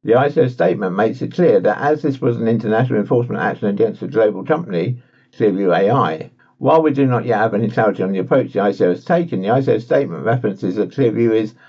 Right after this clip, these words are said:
no longer offering its services to U K organisations and that it effectively monitors behaviour of people in the U K.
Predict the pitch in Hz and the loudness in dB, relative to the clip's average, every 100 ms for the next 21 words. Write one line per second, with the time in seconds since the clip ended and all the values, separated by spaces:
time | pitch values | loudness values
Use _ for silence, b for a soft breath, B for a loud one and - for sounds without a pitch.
0 | b - 107 104 160 143 139 135 120 110 | b 0 2 2 0 2 0 2 -2 -2
1 | - 104 101 110 98 - 113 110 92 87 | 0 0 0 -6 -6 -2 -2 0 0 0
2 | 90 87 123 139 - 101 - b b - | -2 2 2 2 -2 -6 -10 b b -2
3 | 107 98 101 113 123 180 - 104 104 95 | 0 2 0 0 -2 -2 -2 -4 -2 -2
4 | 101 - 90 - - 104 87 123 - - | -4 -4 -4 -2 0 2 0 -2 -2 -4
5 | 131 - 87 87 170 165 - 165 170 - | -2 -2 -2 -2 -2 -2 0 0 0 -2